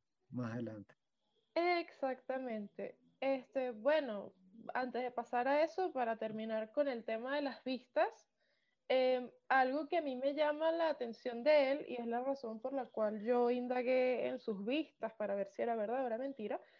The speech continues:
Speaker 2: es que sus números no son extremadamente grandes como para ser un artista tan popular. Por ejemplo, en YouTube, eh, yo estuve revisando y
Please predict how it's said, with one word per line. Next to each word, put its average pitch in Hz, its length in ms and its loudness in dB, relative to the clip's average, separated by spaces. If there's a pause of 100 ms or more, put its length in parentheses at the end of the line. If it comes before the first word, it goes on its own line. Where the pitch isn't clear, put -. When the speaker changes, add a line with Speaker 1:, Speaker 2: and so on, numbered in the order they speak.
(320)
Speaker 2:
es 240 360 2
que 277 500 4 (240)
sus 247 280 -4
números 320 800 2 (440)
no 277 300 6
son 330 260 4
extremadamente 302 1300 0
grandes 311 600 2
como 254 200 -2
para 226 200 0
ser 233 200 -4
un 254 120 0
artista 285 540 0
tan 226 360 0
popular. 220 680 0 (440)
Por 240 160 4
ejemplo, 240 600 2
en 294 260 2
YouTube, 294 580 -2 (200)
eh, 247 320 4
yo 233 80 0
estuve 285 340 4
revisando 320 720 4 (340)
y 254 220 -2